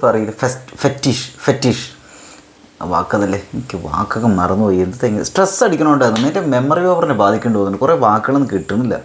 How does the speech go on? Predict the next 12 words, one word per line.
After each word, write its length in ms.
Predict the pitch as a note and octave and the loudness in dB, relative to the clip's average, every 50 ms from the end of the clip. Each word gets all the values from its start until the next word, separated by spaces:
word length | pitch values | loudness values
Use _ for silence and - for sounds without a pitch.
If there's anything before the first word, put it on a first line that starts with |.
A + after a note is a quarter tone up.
| - - | -10 -8
ആവശ്യമുള്ള 440 | E2+ F2+ - A#2 - D3 E3 D#3 D3+ | -6 -6 -6 -4 -2 -2 0 0 2
സമയത്ത് 380 | D3 C#3 C3+ B2+ B2 C3 A2+ | 2 2 2 0 0 0 0
കിട്ടുന്നില്ല. 340 | G#2+ F#2 - G#2+ A#2 G#2 - - - - - - - - - - - - - - - - - - - - - - - - - - - | 0 0 0 0 -2 -2 -4 -6 -12 -18 -20 -20 -20 -20 -20 -20 -20 -20 -20 -20 -20 -20 -20 -20 -20 -20 -20 -20 -20 -20 -20 -14 -6
ഇതിപ്പോ 200 | - A2+ A2+ - | -4 -2 0 2
ഞാൻ 100 | C3+ C#3 | 2 2
പറഞ്ഞത് 300 | C#3+ D3 C#3 C#3+ D#3 E3 | 2 2 2 2 2 2
ഓരോരുത്തർക്കും 460 | D#3+ C3+ C3 C#3 C#3+ C#3 E3 D#3 E3+ E3+ | 4 4 4 4 4 2 2 2 2 2
ഓരോ 140 | E3 D#3+ | 2 2
ഫെറ്റിഷ് 600 | D3+ - C#3+ C3 - D3+ D#3 C#3+ - - - - - _ _ _ _ _ - - | 2 0 0 0 0 0 0 0 0 -4 -10 -14 -18 _ _ _ _ _ -14 -6
സംഗതികൾ 680 | - D3+ D3+ D3 D3 D3+ D#3 D#3 D#3 D#3+ D#3+ D3+ C3+ - - | -2 0 2 4 6 6 6 6 6 6 4 2 0 -2 -4
ഉണ്ടായിരിക്കും. 680 | C#3+ C#3+ C#3 C3+ C3 B2 B2+ B2+ A#2 G#2+ G#2 G2 - - - - - | -2 0 2 2 0 0 0 -2 -2 -2 -4 -6 -8 -14 -16 -10 -6
ഏഹ്, 360 | A2 A#2+ A#2+ A#2+ A#2+ A#2 A2 | -4 -2 0 0 0 -2 -2